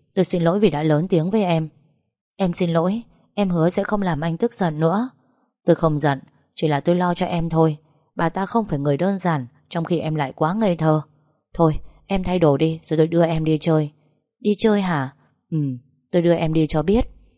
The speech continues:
"Gần tối rồi mà, đi đâu nữa?" "Ở đây là thành phố chứ có phải ở quê đâu. Em ra ngoài sẽ thấy nó náo nhiệt còn hơn cả ban ngày luôn." "Thật á?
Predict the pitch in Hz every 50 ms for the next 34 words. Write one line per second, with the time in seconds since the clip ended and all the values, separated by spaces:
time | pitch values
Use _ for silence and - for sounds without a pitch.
0 | _ _ _ _ _ _ _ - 165 151 139 135 151 143 143 160 165 226 202 160
1 | 151 151 147 147 147 151 190 196 190 196 190 185 185 185 180 180 226 262 277 -
2 | _ _ _ _ _ _ _ _ _ - 175 143 131 170 175 170 156 135 - 143
3 | 143 139 135 - - 151 151 170 190 240 - 233 233 - 202 156 107 139 147 127
4 | - 165 170 165 160 165 165 165 165 - _ _ _ _ _ _ _ - 185 180
5 | 185 185 175 170 160 151 143 139 - 175 185 170 175 180 185 175 185 190 175 160
6 | 196 240 247 196 156 - 156 143 143 170 180 170 160 139 139 151 160 156 151 143
7 | 139 131 143 160 165 165 156 - _ _ _ _ _ - - 180 160 156 147 147
8 | 151 170